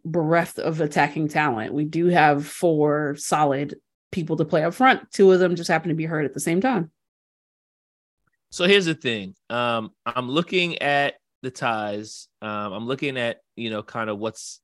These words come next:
Speaker 2: who's left in the F A Cup. You've got us. You've got City, who have to play Arsenal. So one of those two teams is gonna be out. You've got Man United still left. Um, and then you've got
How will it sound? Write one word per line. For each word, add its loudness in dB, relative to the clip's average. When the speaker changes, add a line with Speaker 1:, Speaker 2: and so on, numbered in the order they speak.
Speaker 2:
who's -8
left -8
in -10
the -8
F -12
A -8
Cup. -10
You've -8
got 0
us. 0
You've -8
got 0
City, 2
who -2
have -4
to -8
play -2
Arsenal. -6
So -10
one 0
of 2
those 0
two -8
teams -14
is -18
gonna -10
be -12
out. -8
You've -10
got 0
Man 2
United 2
still -4
left. -2
Um, -6
and -4
then -4
you've -6
got 0